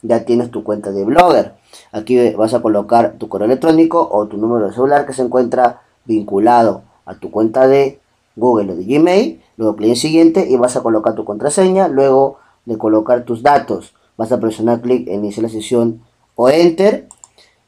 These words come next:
y nos enviará aquí a la página de Blogger. Aquí, como puedes observar, no hay ningún blog en esta cuenta de Blogger. Y lo que voy a hacer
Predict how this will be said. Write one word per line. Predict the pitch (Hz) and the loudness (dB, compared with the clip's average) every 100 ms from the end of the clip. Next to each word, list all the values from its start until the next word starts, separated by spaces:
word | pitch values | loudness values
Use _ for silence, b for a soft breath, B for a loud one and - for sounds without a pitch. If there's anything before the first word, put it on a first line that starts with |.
| - | 0
y | 175 | 2
nos | 190 | 4
enviará | 190 170 143 131 135 147 - - | 4 4 4 4 4 2 -2 -4
aquí | 120 120 135 143 147 | -4 -2 -2 -2 -2
a | 117 | 0
la | 117 117 | 2 2
página | 123 123 127 120 | 0 0 0 0
de | 107 | 0
Blogger. | 110 165 175 131 107 | 2 4 4 2 -2
Aquí, | 143 135 | -4 -4
como | 135 113 | 0 0
puedes | 127 135 135 139 - _ _ _ | 0 2 2 0 -6 _ _ _
observar, | 110 107 113 117 131 156 - b b | -4 -2 0 2 4 2 0 b b
no | - 127 123 | -4 0 2
hay | 123 135 131 - _ - | 4 2 2 -6 _ -12
ningún | 104 - 117 117 135 151 | -10 -2 0 2 2 2
blog | 165 185 B B B | 2 0 B B B
en | 117 127 | 0 0
esta | 127 120 | 2 0
cuenta | 113 120 117 | 2 2 2
de | 113 | 2
Blogger. | 113 160 165 123 104 b b | 2 2 4 2 0 b b
Y | 127 | 0
lo | 127 | 0
que | 123 | 2
voy | 147 180 | 2 4
a | |
hacer | 185 - 196 214 b | 2 2 2 2 b